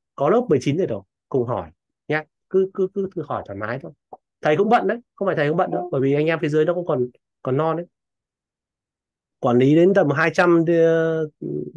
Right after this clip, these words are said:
Ethan, ờ, trăm D B, trăm hệ thống thế, nó không, không phải đơn giản đâu. Anh em phía dưới toàn junior một hai năm, không phải đơn giản nhá,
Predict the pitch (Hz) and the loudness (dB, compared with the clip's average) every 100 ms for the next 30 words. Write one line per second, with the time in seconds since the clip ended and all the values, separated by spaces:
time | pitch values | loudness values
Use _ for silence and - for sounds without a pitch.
0 | 156 - 160 147 151 135 135 131 135 _ | -18 -4 -2 0 2 2 0 -2 -6 _
1 | _ _ _ _ _ _ - 175 170 165 | _ _ _ _ _ _ 0 4 6 6
2 | 165 160 143 127 131 170 160 143 139 143 | 6 6 4 0 -2 -2 0 -2 -2 -4
3 | 156 - - 147 180 - 175 120 147 143 | -8 -14 -8 -4 -2 -2 -4 -2 -2 -2
4 | 107 147 143 147 147 147 139 139 147 165 | -4 -8 -12 -8 -6 -2 -2 -2 -2 -2
5 | 135 151 151 147 139 127 131 135 135 185 | -4 -2 -2 0 -2 -4 -8 -8 -8 -2
6 | 185 151 151 120 127 | 0 0 0 -2 -4